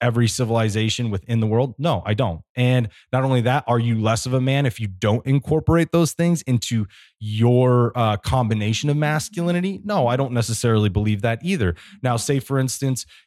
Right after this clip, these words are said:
you were to co-, combine maybe two of those and then two other masculine features and bring that into your foundation. I don't think that that's wrong. And I think that's what creates these different versions of authenticity to masculinity,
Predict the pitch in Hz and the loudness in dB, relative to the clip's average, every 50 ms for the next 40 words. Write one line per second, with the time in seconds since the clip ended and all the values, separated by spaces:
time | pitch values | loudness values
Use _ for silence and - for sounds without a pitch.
0 | _ - 135 143 139 143 127 - 135 - - 135 131 131 131 120 123 110 - 143 | _ 0 2 2 2 2 2 0 -4 -4 -2 0 0 0 0 -2 -6 -4 -2 -2
1 | 127 113 131 127 127 127 123 120 123 139 131 120 110 - - - 196 208 190 143 | -2 0 0 0 2 2 2 2 0 0 0 -2 -4 -4 -2 0 2 2 2 2
2 | 113 113 113 113 131 131 113 123 127 123 120 113 - - - 165 156 - 135 143 | 2 2 2 2 2 2 2 2 2 2 2 2 -2 0 0 2 2 2 2 2
3 | 160 175 160 135 123 117 117 117 - - - 123 113 110 107 - - 113 110 - | 2 2 2 2 2 2 0 0 -2 -4 -2 -2 0 0 0 0 0 0 0 0
4 | - 120 123 127 - - _ - _ _ 120 120 110 104 107 139 131 120 117 123 | 0 -2 -2 -2 -4 -6 _ -20 _ _ -6 -6 -4 -2 0 0 2 2 0 0
5 | 143 170 160 - 131 120 107 - - 113 104 123 160 180 - - 143 120 110 104 | 0 -2 -2 -2 -2 -2 -2 -2 -4 -2 0 2 2 0 0 0 0 0 0 0
6 | 104 101 98 101 - - 127 139 - _ _ _ _ _ _ 123 151 160 175 156 | 0 0 0 0 -2 -2 -4 -6 -8 _ _ _ _ _ _ -4 -2 -2 -2 -4
7 | 113 - - 151 139 - 131 113 135 127 - - - 135 151 240 - 87 80 82 | -4 -4 -4 -4 -4 -4 -6 -4 -4 -6 -6 -6 -8 -8 -8 -8 -10 -12 -12 -14
8 | - _ _ _ _ - 127 135 131 120 - 156 135 113 - 135 127 135 131 - | -18 _ _ _ _ -4 -2 0 0 0 0 -2 -4 -2 -2 -4 -4 -4 -6 -4
9 | 147 147 123 - - - 123 123 123 123 120 - - 123 117 110 98 - - 127 | -4 -4 -4 -4 -4 -2 0 0 0 0 -2 -4 -4 -4 -4 -4 -4 -2 -2 -2
10 | 117 - 127 113 95 92 107 113 131 131 123 123 110 98 107 107 98 - 117 120 | -2 -2 -4 -6 -2 -2 0 0 2 0 0 0 -2 -2 -4 -8 -8 -4 -2 0
11 | 120 - - 113 98 92 - - 165 - - 151 131 120 113 104 - - - - | 0 0 -2 -6 -8 -6 -4 -4 -4 -4 -4 -4 -2 -2 -2 -2 -4 -4 -2 0
12 | 214 226 208 160 127 110 107 101 - - - 107 101 104 101 98 98 95 101 104 | 2 2 2 2 0 0 0 -2 -4 -8 -8 -8 -6 -4 -4 -4 -4 -2 -2 -2
13 | 110 110 | -2 -2